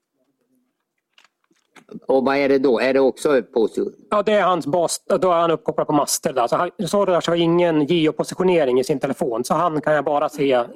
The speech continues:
Speaker 2: mastuppkopplingar.
Speaker 1: Det betyder, ja, ja.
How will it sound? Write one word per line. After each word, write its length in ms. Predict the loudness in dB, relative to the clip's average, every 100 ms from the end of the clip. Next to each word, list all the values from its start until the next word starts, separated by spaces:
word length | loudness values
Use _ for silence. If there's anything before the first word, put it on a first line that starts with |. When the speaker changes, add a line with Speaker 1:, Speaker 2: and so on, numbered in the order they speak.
| -10 -6
Speaker 2:
mastuppkopplingar. 880 | -4 -4 -6 -6 -4 -4 -4 -4 -6 _ _ _
Speaker 1:
Det 80 | -4
betyder, 360 | -2 0 -2 0
ja, 180 | 0 2
ja. 220 | -2